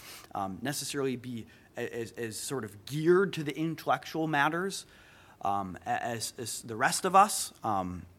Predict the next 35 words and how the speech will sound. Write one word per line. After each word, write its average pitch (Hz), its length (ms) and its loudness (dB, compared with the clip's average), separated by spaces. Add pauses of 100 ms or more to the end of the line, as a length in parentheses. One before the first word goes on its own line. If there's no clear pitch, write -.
we're 127 220 6
all 139 140 10
gifted 143 400 0
in 123 160 -2
different 123 280 -6
ways. 151 460 -4 (560)
But 151 140 8
I 151 100 10
do 156 320 2
think 156 260 0
that 127 140 0
Lewis 143 300 0
holds 135 320 -6
up 131 200 0
to 139 200 -4
us 117 240 -8
a, 107 120 -4
a 104 60 -8
positive 160 640 0
vision 113 580 -4 (540)
of 135 140 -4
a 147 40 -2
robustly 143 960 -2
intellectual 113 1000 -8 (100)
Christianity 127 720 -4
that 117 140 -4
we 135 80 -4
should 147 260 -2
all 151 340 4
value, 92 540 -10 (400)
even 170 320 0
if 160 140 0
it's 143 120 -6
not 143 300 4
our, 127 260 2